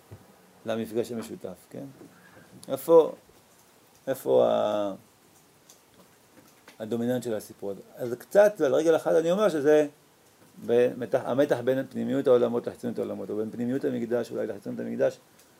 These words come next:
במובן הזה, בסדר? לא בשפה שהרמח"ל ישתמש בה בהמשך, אלא קודם כל במובן הזה, במובן של, אה, אחדות ומגוון, כן?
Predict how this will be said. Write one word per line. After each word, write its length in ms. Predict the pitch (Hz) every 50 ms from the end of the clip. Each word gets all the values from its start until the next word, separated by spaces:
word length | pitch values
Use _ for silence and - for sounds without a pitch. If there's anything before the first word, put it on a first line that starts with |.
| _ _ _ - -
במובן 420 | 113 107 113 113 107 123 131 131
הזה, 300 | 123 113 98 107 123 110 104 113 _ _ _ _ _ _ _ _ -
בסדר? 200 | - 131 139 135 135 - _ _ _ _ _ _ _ _ - -
לא 100 | 143 156
בשפה 360 | 165 160 147 - 139 143 135
שהרמח"ל 360 | - 135 117 110 113 123 120
ישתמש 220 | 107 - 117 101
בה 60 | 110 110
בהמשך, 500 | 107 110 110 104 - 160 165 151 139 - - _ _ _ _ _ _ _ _ _ _ - - -
אלא 100 | 110 107
קודם 140 | 98 139 127
כל 80 | 131
במובן 440 | 123 113 110 107 104 101 107 104 104
הזה, 180 | 104 98 87 90 90 95
במובן 360 | 104 104 101 113 117 117 113
של, 320 | 113 - 117 110 104 98 95 - _ _ _ _ _ _ _ _ _ _ _ _ _ -
אה, 200 | 110 101 98 101 92 92 - - - - - - - _ _ _ _ _ _ _ - -
אחדות 600 | - 92 - - 104 131 156 175 175 - - - _ _ _ _ _ _ _ _ _ _ _ _ _ _ _ _ _ -
ומגוון, 600 | 107 95 101 104 104 107 117 104 101 98 104 92 80 80 - _ _ _ _ _ _ _ _ _ _ _ _ -
כן? 140 | - 113